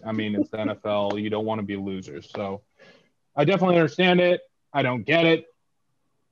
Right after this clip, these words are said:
at the same time because you don't wanna ruin your draft position. But it's, like, that's the reason I'm staying away from this Niners game,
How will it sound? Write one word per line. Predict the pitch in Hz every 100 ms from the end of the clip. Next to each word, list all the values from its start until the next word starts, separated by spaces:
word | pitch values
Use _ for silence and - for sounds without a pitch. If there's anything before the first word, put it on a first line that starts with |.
| _ -
at | 165
the | 151
same | 170 165
time | 156 170 165 160 160
because | 151 151 139 131
you |
don't | 131 139
wanna | 135 123
ruin | 127 127
your | 117
draft | 113 110
position. | 107 101 101 98 101 -
But | 101 - _ _ - - _ _ _
it's, | - 127 123 - - - - _ _ _ _ _
like, | 131 127
that's | 135 139
the | 156
reason | 143
I'm | 131
staying | 120 143
away | 135
from | 127 120
this | 107 117
Niners | 127 117 104
game, | - 95